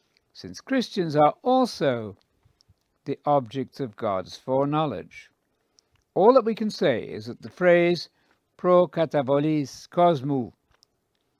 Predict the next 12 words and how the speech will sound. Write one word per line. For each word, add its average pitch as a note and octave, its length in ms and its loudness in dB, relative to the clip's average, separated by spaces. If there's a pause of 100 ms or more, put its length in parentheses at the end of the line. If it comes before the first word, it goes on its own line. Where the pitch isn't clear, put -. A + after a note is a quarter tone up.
(200)
before E3+ 340 -2
the A2+ 100 -4
foundation G2 640 -8
of E2+ 100 -14
the - 80 -16
world, G#3+ 480 2 (800)
affirms B3 640 4
for F3+ 180 -4
Christ's A3 580 -4 (120)
office G3 600 0
and A#2+ 280 -10
work F3+ 400 2